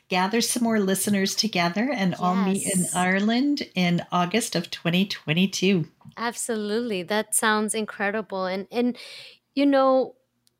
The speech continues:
Speaker 2: if you hear, if you know of anyone also that's out there that may need to hear this message that Ava has shared with us today, please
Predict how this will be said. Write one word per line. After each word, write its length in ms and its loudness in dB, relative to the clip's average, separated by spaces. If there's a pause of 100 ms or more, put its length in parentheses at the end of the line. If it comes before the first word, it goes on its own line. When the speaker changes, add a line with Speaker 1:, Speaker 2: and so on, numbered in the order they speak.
Speaker 2:
if 200 0
you 120 4
hear, 460 2
if 220 2
you 80 4
know 240 6
of 120 0
anyone 500 0
also 400 0
that's 500 -2
out 260 0
there 140 0
that 160 -4
may 260 2
need 260 0
to 100 0
hear 260 -2
this 220 -4
message 440 -4
that 180 -2
Ava 300 2
has 180 -2
shared 260 2
with 160 0
us 200 -2
today, 240 0
please 680 -2